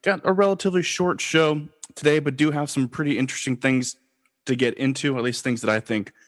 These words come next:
are pretty interesting, including revisiting a topic that has sort of come back to the surface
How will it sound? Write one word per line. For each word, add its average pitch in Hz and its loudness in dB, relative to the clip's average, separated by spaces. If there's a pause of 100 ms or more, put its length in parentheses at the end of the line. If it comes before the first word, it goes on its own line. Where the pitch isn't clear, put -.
(220)
are 104 2
pretty 110 0
interesting, 113 0
including 110 -2
revisiting 120 -2
a 98 -6
topic 117 -6
that 107 2
has 101 0 (540)
sort 269 0
of 151 -14
come 165 0
back 156 -2
to 160 0
the 123 0
surface 139 -2